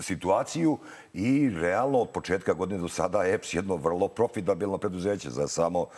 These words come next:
u prvom kvartalu eps je zaradio sto trideset miliona evra samo od izvoza struje. I pokrio ovu svoju potrošnju ovde. E, fenomenalno izbalansirana proizvodnja iz obnovljivih izvora sa ovom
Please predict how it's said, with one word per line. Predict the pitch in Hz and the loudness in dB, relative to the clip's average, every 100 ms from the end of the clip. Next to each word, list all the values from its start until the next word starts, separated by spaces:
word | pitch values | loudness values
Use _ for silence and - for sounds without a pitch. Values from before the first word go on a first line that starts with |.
| - | -12
u | - | -6
prvom | 69 107 113 | 0 2 0
kvartalu | 101 101 104 117 110 | 0 0 2 2 2
eps | 107 95 | 0 0
je | |
zaradio | 95 107 107 | 0 2 0
sto | 101 107 | -2 -2
trideset | 87 107 98 90 | -2 -2 -2 -4
miliona | 80 90 95 101 98 | -4 0 0 2 2
evra | 98 95 | 2 0
samo | 87 101 | 0 0
od | 90 | -2
izvoza | 95 85 80 | -4 -6 -10
struje. | - 82 62 - _ _ _ _ _ _ - _ | -8 -8 -8 -12 _ _ _ _ _ _ -20 _
I | 135 147 139 - - | 0 4 2 0 -4
pokrio | - 107 - 110 104 | 2 2 2 4 6
ovu | 104 101 | 4 2
svoju | 90 92 98 | 0 0 0
potrošnju | 87 82 85 82 76 | -2 -2 -2 0 0
ovde. | 85 113 117 | 2 2 2
E, | 104 - - - - 80 90 90 85 80 71 69 71 76 69 _ - _ _ - - - - _ - | 0 -4 -20 -20 -4 2 4 4 4 2 0 -8 -14 -16 -18 _ -20 _ _ -20 -20 -20 -20 _ 2
fenomenalno | 135 113 101 98 92 90 | 2 2 0 2 2 0
izbalansirana | 78 90 92 92 87 80 78 | 2 2 2 0 -2 0 -2
proizvodnja | 82 80 73 85 82 | -2 -2 0 -2 -2
iz | 76 | -4
obnovljivih | 76 67 85 80 73 - | -4 -2 -2 0 -4 -4
izvora | 80 73 69 65 | -6 -2 -2 -2
sa | - | -2
ovom | 69 71 67 64 | 0 0 -2 -6